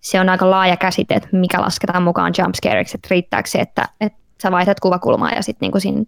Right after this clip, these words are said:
tai niinku, että tulee leikkaus ja sit siinä on nopeasti jotain pelottavaa, mutta, mutta tota, enimmäkseen se, se tehdään tosi pitkälti äänillä, tai siis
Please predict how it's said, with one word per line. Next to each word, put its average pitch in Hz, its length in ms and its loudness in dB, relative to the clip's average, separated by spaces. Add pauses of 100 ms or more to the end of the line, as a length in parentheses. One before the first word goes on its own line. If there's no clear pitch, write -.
tai - 120 0
niinku, 208 160 0 (220)
että - 140 -12
tulee 180 180 2
leikkaus 175 420 0
ja - 60 -4
sit - 160 -10
siinä - 200 -2
on 202 100 2
nopeasti 208 340 0
jotain 220 180 2
pelottavaa, 208 480 0
mutta, 220 260 0 (560)
mutta 294 280 4
tota, 311 340 2 (300)
enimmäkseen 302 600 2
se, 262 160 4
se 269 100 2
tehdään 294 260 4
tosi 226 220 4 (120)
pitkälti 202 500 0 (300)
äänillä, 302 640 4 (180)
tai 277 100 4
siis 262 220 4